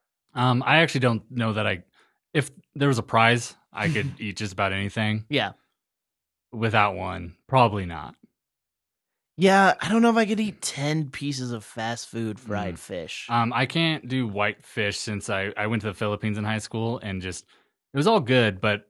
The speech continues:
Speaker 1: that's all I ate for, like, two weeks. Like, that's all, like, what we'd get fed was, like, white fish and rice.
Speaker 2: Yeah.
Speaker 1: White fish, and I just,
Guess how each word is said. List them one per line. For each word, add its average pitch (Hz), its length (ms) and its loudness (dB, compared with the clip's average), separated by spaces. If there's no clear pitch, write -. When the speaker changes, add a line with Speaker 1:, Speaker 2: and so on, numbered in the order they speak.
Speaker 1:
that's 113 160 -2
all 107 160 4
I 101 60 4
ate 98 260 0
for, 113 140 -4
like, 101 340 -4
two 117 220 0
weeks. 107 580 -4
Like, 101 480 -2
that's 110 200 2
all, 117 100 2
like, 101 260 0
what 98 200 -2
we'd 98 220 -4
get 101 160 -6
fed 107 400 0
was, 98 140 -6
like, 87 220 -6
white 104 200 0
fish - 220 -2
and 107 100 0
rice. 82 420 -6
Speaker 2:
Yeah. 151 180 4
Speaker 1:
White 98 120 -2
fish, 117 160 -8
and 107 160 -4
I 98 80 0
just, 92 240 -8